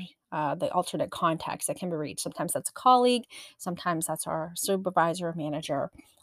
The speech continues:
or, uh, you know, bo-, boss otherwise. So think about that. So did you know scammers frequently send emails in bulk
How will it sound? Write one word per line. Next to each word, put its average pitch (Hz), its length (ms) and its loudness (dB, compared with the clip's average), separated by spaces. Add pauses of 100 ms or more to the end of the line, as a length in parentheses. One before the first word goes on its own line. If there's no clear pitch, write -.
or, 170 320 0 (100)
uh, 165 160 -4 (120)
you 185 140 2
know, 147 120 0
bo-, 165 200 0 (100)
boss 156 340 8
otherwise. 156 640 -4 (1000)
So 254 140 6
think 359 200 6
about 185 260 4
that. - 160 -2 (760)
So 208 440 6
did 277 220 8
you 320 100 8
know 359 320 2 (720)
scammers 277 800 6 (320)
frequently 285 500 6
send 220 440 2
emails 208 360 0
in 175 180 0
bulk 185 520 4